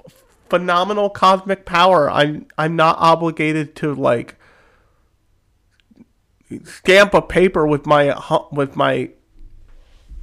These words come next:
with my, you know, John Hancock for nine hundred, nine hundred times a second.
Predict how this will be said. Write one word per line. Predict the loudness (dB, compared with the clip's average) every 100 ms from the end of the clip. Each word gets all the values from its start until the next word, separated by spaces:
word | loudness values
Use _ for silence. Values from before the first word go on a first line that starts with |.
| -16 -16
with | -14 -4
my, | 0 2 0 -10 _ _ _ _ -8
you | -4
know, | -4 -4 -10 _ _ _ _ _ _
John | -2 0 0
Hancock | 0 0 0 0 -2 -2 -4
for | -8 -6 -6
nine | -6 -2 0 -2
hundred, | -4 -6 -10 -16 -20 _
nine | -2 0 0
hundred | -4 -10 -8
times | -4 -2 -4
a | -10
second. | -6 -6 -6 -12